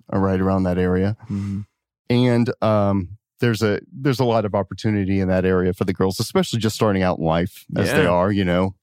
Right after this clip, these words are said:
Speaker 1: on the bottom rung,
Speaker 2: Heck
Speaker 1: working
Speaker 2: yeah.
Speaker 1: their way up. So there's a lot of opportunity there. And if we need to get back to, uh, Dayton from there, you know, the drive's about eight hours.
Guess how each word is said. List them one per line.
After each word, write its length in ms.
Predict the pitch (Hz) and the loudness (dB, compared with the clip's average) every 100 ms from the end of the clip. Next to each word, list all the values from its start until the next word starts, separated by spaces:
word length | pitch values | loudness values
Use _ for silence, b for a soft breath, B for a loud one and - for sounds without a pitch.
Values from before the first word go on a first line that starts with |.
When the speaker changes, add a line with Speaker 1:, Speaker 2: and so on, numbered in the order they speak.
| _ - | _ -4
Speaker 1:
on 120 | 98 | -2
the 60 | |
bottom 280 | 90 92 87 | 0 -2 0
rung, 300 | 90 107 143 147 _ | 0 2 0 -4 _
Speaker 2:
Heck 100 | 104 | -4
Speaker 1:
working 160 | 101 101 | 0 0
Speaker 2:
yeah. 40 | |
Speaker 1:
their 80 | 98 | 2
way 240 | 95 95 | 2 2
up. 240 | 90 98 - | 0 -2 -4
So 160 | - | -4
there's 160 | 101 90 | -2 -2
a 60 | 95 | 0
lot 200 | 92 90 | -2 -2
of 100 | 87 | -2
opportunity 600 | 85 - - 101 101 101 | -4 -6 -4 -2 0 0
there. 300 | 104 104 - B B B B B _ - | 0 0 -4 B B B B B _ -2
And 240 | 117 110 | 0 0
if 120 | 104 | 0
we 60 | 127 | 2
need 180 | 131 117 | 2 0
to 60 | |
get 100 | 113 | -2
back 280 | 104 104 101 | 0 0 -2
to, 580 | - 104 101 104 101 101 - | -2 0 2 0 0 -2 -2
uh, 160 | 98 92 | -2 0
Dayton 300 | 110 110 101 | -2 0 -2
from 180 | - 101 | -2 0
there, 220 | 98 98 | 2 0
you 100 | 98 | 0
know, 120 | 101 95 | 0 0
the 100 | 90 | 0
drive's 380 | 95 92 92 | 0 0 -2
about 240 | 90 90 92 | -2 -2 0
eight 160 | 92 | 0
hours. 600 | 90 90 92 90 90 - | 0 0 0 -2 -4 -8